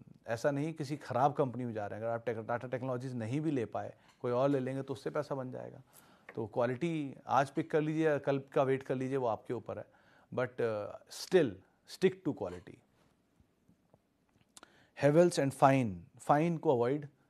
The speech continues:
मैं उस दिन गलती कर गया था Fine Organic में और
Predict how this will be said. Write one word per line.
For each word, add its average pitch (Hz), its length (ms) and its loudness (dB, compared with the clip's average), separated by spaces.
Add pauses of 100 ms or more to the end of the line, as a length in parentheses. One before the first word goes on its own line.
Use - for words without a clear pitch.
(140)
मैं 120 80 -2
उस 123 100 -2
दिन 135 100 -4
गलती 123 300 -4
कर 120 100 -4
गया 110 180 -6
था 110 120 -8
Fine 120 320 -4
Organic 120 380 -6 (120)
में 135 240 -10
और 117 420 -8